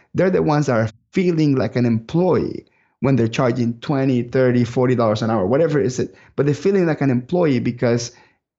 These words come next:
it's the, adding all this value within that time frame, and they're only getting paid based on the time frame they're there, but they're actually making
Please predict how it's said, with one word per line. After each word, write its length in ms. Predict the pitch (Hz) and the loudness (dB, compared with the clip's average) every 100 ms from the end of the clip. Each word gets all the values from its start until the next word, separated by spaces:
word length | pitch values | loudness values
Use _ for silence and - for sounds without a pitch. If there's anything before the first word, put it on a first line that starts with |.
| _ - | _ -4
it's 200 | 156 - | -4 -4
the, 220 | 135 - - | -4 -4 0
adding 320 | 175 175 160 - | 0 2 0 -2
all 260 | 160 185 175 | -2 0 0
this 200 | 160 143 | -2 -2
value 400 | 139 147 143 135 | 0 0 0 0
within 360 | 135 131 131 | 0 0 0
that 180 | 107 101 | 0 -2
time 260 | 160 185 175 | 0 0 0
frame, 460 | - 107 107 113 - _ | -2 -2 -2 -4 -12 _
and 100 | 143 | 0
they're 200 | 143 - - | 0 0 -2
only 360 | 190 214 190 | 0 2 2
getting 340 | 156 156 143 135 | 0 0 0 0
paid 500 | 180 190 117 95 - _ _ 131 | 0 0 0 -2 -8 _ _ -2
based 280 | 160 156 147 | 0 0 0
on 60 | |
the 80 | 135 | -2
time 340 | 135 135 135 | -2 -2 -2
frame 260 | 127 127 123 | -2 0 0
they're 200 | 117 104 | 2 2
there, 320 | 123 175 117 | 2 2 0
but 200 | 113 127 | 0 -2
they're 220 | 127 113 147 | -2 -4 -6
actually 380 | - - 170 | -6 -2 0
making 560 | 135 120 120 123 113 | 2 0 0 0 -2